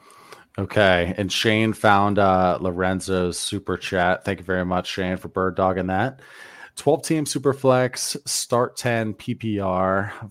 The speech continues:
one point five for tight ends, six point per passing touchdown, best ball.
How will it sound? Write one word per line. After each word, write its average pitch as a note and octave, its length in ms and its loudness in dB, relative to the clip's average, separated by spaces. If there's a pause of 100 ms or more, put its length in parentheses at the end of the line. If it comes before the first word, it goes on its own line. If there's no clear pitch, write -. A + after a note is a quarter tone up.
(320)
one A#2 240 0
point A#2 280 -6
five F#2+ 280 2
for F#2 100 -8
tight F#2 300 -2
ends, E2 420 -8 (380)
six B2+ 200 -2
point C3 220 0
per B2 80 -6
passing G#2 460 0
touchdown, F#2 560 -4
best - 340 -2
ball. D2 460 -2